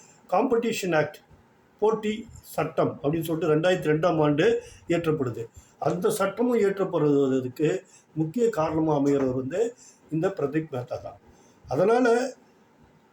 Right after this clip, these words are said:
இந்தியாவினுடைய நுகர்வோர் இயக்கத்தினுடைய தந்தை அப்படின்னு கேட்டா, யாருன்னு கேட்டாங்கன்னா,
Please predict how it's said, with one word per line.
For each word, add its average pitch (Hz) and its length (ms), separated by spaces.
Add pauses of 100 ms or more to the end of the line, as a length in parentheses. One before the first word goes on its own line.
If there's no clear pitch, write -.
(160)
இந்தியாவினுடைய 202 1120
நுகர்வோர் 196 440
இயக்கத்தினுடைய 165 640
தந்தை 147 400
அப்படின்னு 135 280
கேட்டா, 127 300
யாருன்னு 127 320
கேட்டாங்கன்னா, 123 520